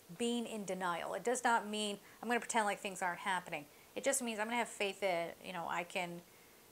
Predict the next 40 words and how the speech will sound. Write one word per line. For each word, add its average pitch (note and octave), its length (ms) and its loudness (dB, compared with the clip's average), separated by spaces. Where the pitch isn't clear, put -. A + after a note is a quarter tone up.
handle E3 300 -6
it," - 160 -10
or, G3 120 6
"I'm G3+ 120 4
gonna A3+ 120 -2
have A3+ 160 4
faith F#3+ 420 -4
that E3 200 0
things F3+ 280 -10
will F3+ 180 0
unfold F3 500 -4
in E3+ 100 -8
the E3 60 -6
way E3 420 -4
that D#3+ 140 -4
is D3+ 160 -4
appropriate, E3 800 -4
and F3+ 120 0
I A3+ 180 8
don't A3 200 4
need F#3+ 160 -6
to F3 60 -8
force - 460 -6
it, - 240 -10
okay? F3 320 4
I F3+ 140 4
don't A#3 160 0
need G#3+ 120 -8
to - 60 -6
push - 680 -6
on F3+ 220 4
anything." F#3 600 -2
Now, G#3+ 260 4
Believe C4+ 380 4
in E4 100 0
the D4 100 0
Impossible A#3+ 720 6
is F#3 200 -2
talking A3 600 -2
about G3+ 460 4